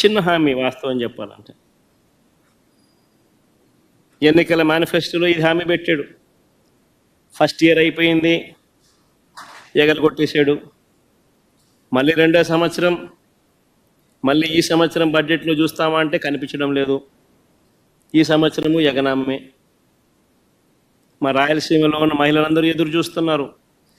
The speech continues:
విశాఖపట్నం పోయి రావచ్చు కదా, పోయి చూసి రావచ్చు కదా, బాగుంటుంది కదా అని చెప్పి.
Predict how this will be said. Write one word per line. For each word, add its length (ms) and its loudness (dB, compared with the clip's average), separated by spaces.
విశాఖపట్నం 600 0
పోయి 220 2
రావచ్చు 340 0
కదా, 220 2
పోయి 160 2
చూసి 220 -2
రావచ్చు 380 2
కదా, 180 -2
బాగుంటుంది 520 0
కదా 160 0
అని 160 -2
చెప్పి. 200 -12